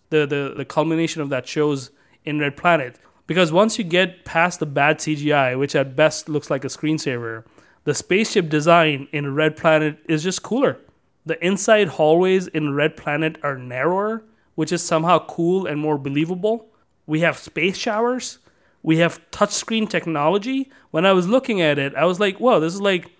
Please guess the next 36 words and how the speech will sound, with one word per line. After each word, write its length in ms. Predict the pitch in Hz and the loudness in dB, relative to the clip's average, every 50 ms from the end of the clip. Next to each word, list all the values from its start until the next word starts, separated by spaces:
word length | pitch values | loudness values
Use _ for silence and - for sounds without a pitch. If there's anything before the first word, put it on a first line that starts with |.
| _ _ _ _ _ | _ _ _ _ _
twenty 260 | - 190 196 208 214 | -2 0 0 0 0
twenty-two 420 | 208 - 208 208 202 - - 240 | 0 -2 -2 -2 -4 -4 -6 -6
technology." 680 | 220 202 156 151 147 135 131 131 131 127 131 123 120 | -4 -4 -4 -4 -4 -4 -4 -4 -6 -8 -10 -12 -10
When 120 | 123 131 143 | -8 -6 -4
I 60 | 143 | -4
was 160 | 139 143 147 | -4 -4 -4
looking 260 | 160 156 - 160 151 | -6 -8 -6 -8 -6
at 180 | 143 143 143 - - _ _ _ - _ _ | -6 -8 -8 -12 -20 _ _ _ -20 _ _
all 180 | 160 175 190 196 | 6 6 8 6
of 100 | 196 180 | 4 4
that 180 | 196 180 180 - | 2 2 2 2
touchscreen 400 | - 185 175 - - 175 151 143 | 0 0 0 -2 -4 -4 -4 -2
that 120 | 139 131 | -2 -4
was 140 | 131 127 120 | -4 -6 -4
going 260 | - 147 135 123 127 | -4 -4 -4 -4 -4
on, 240 | 127 123 113 113 - - _ _ - | -6 -8 -8 -10 -14 -18 _ _ -10
the, 200 | 165 180 - - | -8 -8 -8 -4
even 180 | 208 214 269 311 | -2 0 2 4
the 100 | 285 233 | 4 2
fonts 580 | - - - - - 214 233 220 180 147 - - | 2 -2 -6 0 2 4 4 4 4 2 -2 -4
and 160 | - 165 175 | -4 0 0
the 60 | 170 | 2
design 420 | 156 151 156 151 170 180 190 202 196 | 2 2 0 2 2 2 2 2 2
elements, 380 | 175 156 151 151 135 135 - | 0 0 0 -2 -4 -6 -8
the 80 | - 139 | -8 -10
U 260 | 135 139 156 180 185 190 | -8 -6 -2 2 4 6
I 320 | 190 190 170 143 135 131 | 6 6 4 4 0 -4
that 220 | 131 139 143 143 143 | -4 -6 -6 -2 -2
they 340 | 151 147 147 147 147 143 - _ _ _ _ _ | -2 0 0 -2 -4 -6 -12 _ _ _ _ _
display 480 | 143 147 139 - - - 175 190 196 190 | -6 -6 -6 -6 -4 -2 0 2 2 2
on 100 | 165 156 | 2 0
the 80 | 143 | -2
screens 360 | - - - 165 165 170 - 160 | -4 -4 -2 -2 -2 0 -2 -4
of 140 | 139 131 | -4 -2
Red 180 | 143 156 160 - | -2 -2 -2 -2
Planet 400 | - 156 156 175 160 123 113 | -2 0 0 0 0 -2 -6